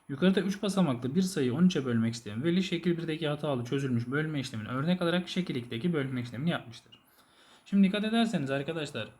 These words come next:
on üç içinde on beşi var mı diye aramamış. Ne yapmış? Otuz altının içindeki on beşleri aramış. İki defa demiş.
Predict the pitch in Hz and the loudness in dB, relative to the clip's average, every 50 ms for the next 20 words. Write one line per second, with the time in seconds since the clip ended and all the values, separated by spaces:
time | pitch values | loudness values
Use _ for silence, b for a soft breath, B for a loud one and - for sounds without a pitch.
0 | _ _ _ _ - 143 165 185 196 185 - 170 151 175 175 180 180 - 170 170 | _ _ _ _ -2 4 6 6 6 6 4 -2 0 2 2 2 2 2 0 2
1 | 170 175 175 170 - 175 160 160 165 165 160 156 143 135 123 117 120 123 139 175 | 2 2 2 0 0 -2 -2 0 0 -2 -2 -2 -2 -2 -2 -2 -2 0 2 2
2 | 202 175 160 202 226 - - - - _ _ _ _ b b b b b b b | 2 4 2 2 0 -2 -8 -12 -16 _ _ _ _ b b b b b b b
3 | - 190 214 190 190 208 202 185 170 170 180 170 175 170 170 175 214 220 190 - | 0 2 2 2 2 0 2 0 2 2 2 4 4 4 4 4 2 2 2 2
4 | 151 139 127 131 135 123 120 117 113 113 120 - - 117 113 110 113 127 185 233 | 0 -2 -2 -2 -2 0 0 0 0 0 -4 -4 -6 -4 -4 -2 0 2 4 4
5 | 226 233 208 - - 202 185 156 135 - 120 113 110 110 127 185 240 240 - - | 2 0 -4 -2 0 2 2 2 2 0 -2 -2 -2 0 0 0 0 0 -2 -8